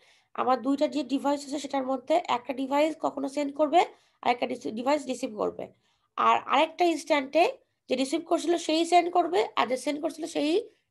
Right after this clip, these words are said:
রিসিভ করবে। ঠিক আছে? মানে ব্যাপারটা হচ্ছে যে ধরেন আপনি মানে পারভেজ আর হচ্ছে শিবলি কথা বলতেছে। কখনো কখনো শিবলি কথা বলবে, শিবলি সেন্ড করবে, আপনি শুধু চুপ করে শুনবেন। মানে চুপ করে থাকতেই হবে, শুধু শিবলি কথাটাই শুনতে পাবেন আপনি।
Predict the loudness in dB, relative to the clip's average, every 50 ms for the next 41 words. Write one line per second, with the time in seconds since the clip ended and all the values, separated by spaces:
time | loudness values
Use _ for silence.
0 | -10 -8 -4 -4 -6 -4 -4 -6 -6 -6 -8 -8 -4 0 0 0 2 0 -4 -6
1 | -6 _ _ _ _ _ _ _ _ _ _ _ _ -2 0 0 2 2 2 2
2 | 0 0 -2 0 0 0 0 0 0 0 0 0 0 0 0 0 2 4 2 2
3 | 0 -6 _ _ _ _ _ _ 2 2 2 2 0 -4 -2 2 2 2 2 2
4 | 0 -6 -2 -2 0 0 0 0 0 -2 -4 -8 -10 -6 0 0 0 0 2 2
5 | 4 4 4 2 -2 -2 0 0 0 0 -2 -4 -6 -8 -6 -6 -4 -2 -2 -2
6 | 0 0 0 0 0 0 0 -2 -6 -8 -12 -12 -14 -18 -18 _ _ _ _ _
7 | _ _ _ -2 -2 0 0 2 2 2 2 2 2 0 0 0 0 -2 0 0
8 | 0 0 2 2 4 4 4 4 4 4 6 8 8 8 8 6 0 _ _ _
9 | _ _ _ -8 -6 -4 -2 0 -2 0 4 4 4 4 4 2 2 2 2 2
10 | 2 0 0 -2 -6 -6 -4 -4 -4 -4 -6 -8 -4 -4 -4 -4 -2 -4 -4 -4
11 | -4 -4 -8 -8 -10 _ _ _ _ _ _ _ _ _ _ _ _ -8 -8 -2
12 | 0 0 0 4 6 6 6 6 6 2 2 0 -2 0 2 2 2 2 0 -4
13 | -6 -8 -6 -6 -4 -4 -2 0 2 4 4 2 2 0 -4 -2 0 0 0 0
14 | -2 -6 -10 -10 -12 -18 -20